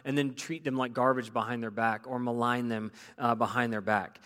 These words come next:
Hate what is evil, cling to what is good, be devoted to one another in love, honor one another above yourselves. Hate what is evil. Um, how,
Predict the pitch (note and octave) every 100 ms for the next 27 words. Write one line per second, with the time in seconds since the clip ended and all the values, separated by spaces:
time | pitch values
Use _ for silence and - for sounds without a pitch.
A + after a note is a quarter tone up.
0 | - - D#3+ D#3 D3+ C#3+ C3 D3+ D#3+ D3
1 | C3 - D#3 D3+ C#3 C#3 C3 B2 A2 B2+
2 | D3+ C3 C3+ C3 C3 C3 D#3 E3 D3+ C#3+
3 | C#3+ C#3 C3+ B2+ B2 A#2+ B2 C3+ B2+ A2+
4 | C3+ D3 D#3 D3+ C#3+ C3+ C3+ C3 C3+ B2
5 | A#2 B2 B2 A#2 A#2 - B2+ A#2 F#2+ -
6 | - - _ _ _ _ _ _ _ _
7 | _ _ _ _ _ _ _ _ _ _
8 | _ _ - C#3+ D3 B2+ G#2+ G2+ - G2+
9 | F2+ F2 _ _ _ _ _ _ _ _
10 | _ _ _ _ _ _ _ _ _ _
11 | _ _ _ _ G3+ G3+ _ _ _ _
12 | _ _ _ _ _ _ _ _ B2 -
13 | B2